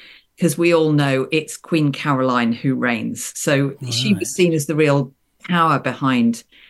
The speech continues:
Speaker 1: the throne. And in cultivating this relationship, Robert P-, Walpole was said to have the right sow by the ear.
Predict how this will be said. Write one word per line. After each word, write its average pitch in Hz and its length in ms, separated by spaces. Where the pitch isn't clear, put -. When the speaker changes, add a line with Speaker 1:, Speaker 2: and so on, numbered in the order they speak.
Speaker 1:
the 170 100
throne. 123 640
And 139 440
in 160 440
cultivating 147 760
this 139 180
relationship, 160 640
Robert 156 460
P-, - 80
Walpole 156 440
was 139 180
said 131 240
to 156 60
have 139 360
the 165 140
right 156 420
sow 147 560
by 127 300
the 135 240
ear. 123 380